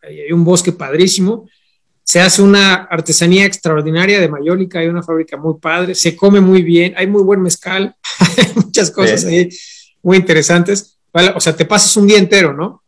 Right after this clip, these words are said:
Speaker 1: Está la presa, están, están diferentes actividades. Regresas a dormir a Guanajuato y tienes, y todavía tienes la parte cultural por descubrir, ¿no? Bueno, sin duda la gran gastronomía.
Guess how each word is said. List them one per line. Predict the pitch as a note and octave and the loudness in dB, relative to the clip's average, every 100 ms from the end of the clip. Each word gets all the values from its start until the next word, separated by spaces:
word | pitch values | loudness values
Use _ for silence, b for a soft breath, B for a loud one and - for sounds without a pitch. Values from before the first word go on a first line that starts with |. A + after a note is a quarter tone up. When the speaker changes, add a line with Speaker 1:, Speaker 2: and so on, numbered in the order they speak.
| _ | _
Speaker 1:
Está | - D#3+ | -8 -2
la | D#3 - | -2 0
presa, | F#3 A3 A3 - G#3 F3+ | 4 4 4 0 -2 -2
están, | D3+ - E3 F3 - | -4 -4 -4 -4 -8
están | - D#3+ D#3+ | -8 -4 -4
diferentes | D#3 D3+ D3+ C#3 | -4 -8 -8 -10
actividades. | - C#3 C3+ - _ _ _ _ _ _ _ _ | -12 -12 -12 -14 _ _ _ _ _ _ _ _
Regresas | D#3+ D#3 F3+ F#3 | -2 2 4 4
a | F3+ | 2
dormir | E3 F3+ | 4 4
a | |
Guanajuato | E3 D#3 - F#3+ G3+ | 2 0 -2 -2 -2
y | |
tienes, | - F#3 F3+ F#3 _ | 0 0 -2 -6 _
y | F3+ | -10
todavía | E3 G3+ G#3 | 0 2 2
tienes | A3+ C#4 F#3 | 2 -2 0
la | F3 | -2
parte | F3+ F3 | -2 -4
cultural | F3+ D#3 E3 E3+ E3+ | -8 -10 -2 0 0
por | E3 | 0
descubrir, | D3+ C#3+ - F3 F3+ | -2 -4 -6 -2 0
¿no? | C3+ D#3+ D3 | -2 -6 -4
Bueno, | D3 - | -6 -10
sin | - C#3+ | -12 -8
duda | D3+ F3+ | -2 0
la | D3+ | 0
gran | C#3 D3+ | -4 -6
gastronomía. | D3+ - D3 C#3 D3 F#3+ | -8 -10 -14 -12 -4 -4